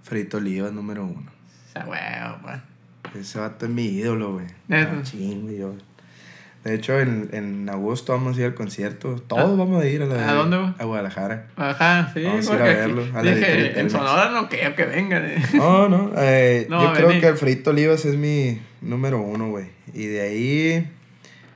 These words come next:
Speaker 1: me gustaría
Speaker 2: ¿En
Speaker 1: hacer un
Speaker 2: agosto,
Speaker 1: dueto.
Speaker 2: güey, va a venir? Eh, ¿a Guadalajara?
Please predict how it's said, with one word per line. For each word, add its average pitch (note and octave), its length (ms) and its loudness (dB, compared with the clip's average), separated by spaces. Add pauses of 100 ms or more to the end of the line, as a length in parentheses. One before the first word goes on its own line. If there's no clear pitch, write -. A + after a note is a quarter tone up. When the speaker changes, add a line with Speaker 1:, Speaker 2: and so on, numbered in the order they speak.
(100)
Speaker 1:
me A2 120 -4
gustaría A2+ 960 -2 (300)
Speaker 2:
¿En - 60 -2
Speaker 1:
hacer D#3 160 0
un C#3 60 -4 (160)
Speaker 2:
agosto, - 60 -4
Speaker 1:
dueto. A#3+ 240 -4
Speaker 2:
güey, F#3+ 120 -2
va E3 80 0
a E3+ 40 0
venir? G#3+ 280 -2 (100)
Eh, E3 120 0
¿a D#3 140 0
Guadalajara? C#3+ 480 -2